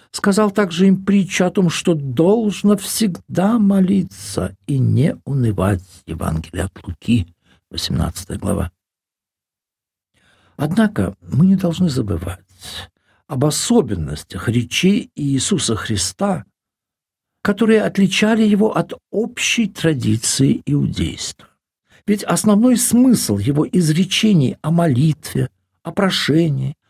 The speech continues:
о поиске, о настойчивом стуке в дверь можно понять только в контексте его провозглашения Царства Небесного. "Отец ваш Небесный даст благо просящему Него".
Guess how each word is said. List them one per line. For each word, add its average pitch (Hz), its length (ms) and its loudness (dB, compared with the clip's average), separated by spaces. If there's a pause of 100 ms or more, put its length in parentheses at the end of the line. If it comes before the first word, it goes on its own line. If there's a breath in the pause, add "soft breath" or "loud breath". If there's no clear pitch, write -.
о 185 120 0
поиске, 170 800 -2 (140)
о 156 100 0
настойчивом 202 640 2
стуке - 380 -2
в 147 80 -4
дверь 180 500 2 (480)
можно 120 420 0
понять 139 360 2 (180)
только 208 520 0 (140)
в - 140 -18
контексте - 920 -4 (400 soft breath)
его 131 300 2
провозглашения 123 1080 0 (180)
Царства 92 680 -4 (160)
Небесного. 127 680 -4 (960)
"Отец 180 640 0
ваш 156 280 0
Небесный 147 640 2
даст 139 600 -2
благо 104 800 -2 (420)
просящему 95 880 0
Него". 90 400 0